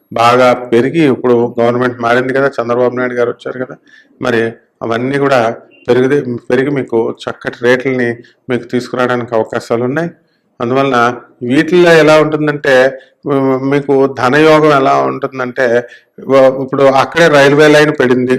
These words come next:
ఒక సైట్ దగ్గర అని ఉన్నప్పుడు, సరే ఇప్పుడు మీరు ఏదో కోటి, కోటిన్నరకు ఎంతకో కొన్నారు, రెండున్నర కోట్లు వస్తుంది.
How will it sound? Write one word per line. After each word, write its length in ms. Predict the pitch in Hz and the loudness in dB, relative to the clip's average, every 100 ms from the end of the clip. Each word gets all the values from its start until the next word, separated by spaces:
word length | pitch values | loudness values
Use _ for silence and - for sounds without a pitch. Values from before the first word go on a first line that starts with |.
| 131 | -4
ఒక 140 | 123 | -6
సైట్ 380 | 123 120 120 - | -2 0 0 -2
దగ్గర 400 | 117 117 110 113 - _ _ - - | -6 -2 0 0 -4 _ _ -16 -6
అని 140 | 143 | 0
ఉన్నప్పుడు, 680 | 143 151 143 131 127 127 127 127 - | 0 0 0 0 2 0 -4 -14 -2
సరే 240 | 151 156 | 2 2
ఇప్పుడు 380 | 143 139 139 143 | 2 -2 -2 0
మీరు 120 | 139 | 2
ఏదో 180 | 139 151 | 2 2
కోటి, 340 | 151 139 139 | 2 0 -2
కోటిన్నరకు 680 | - 139 123 135 135 131 139 | -2 -2 -2 -4 -2 -2 -2
ఎంతకో 340 | 135 123 131 | -2 -2 -4
కొన్నారు, 500 | 127 123 117 113 120 - _ _ | -4 -8 -6 -6 -6 -8 _ _
రెండున్నర 440 | 135 139 139 135 135 | -2 0 0 0 0
కోట్లు 360 | 135 135 139 | 2 0 2
వస్తుంది. 500 | 120 - 117 110 113 | -2 -2 -10 -8 -10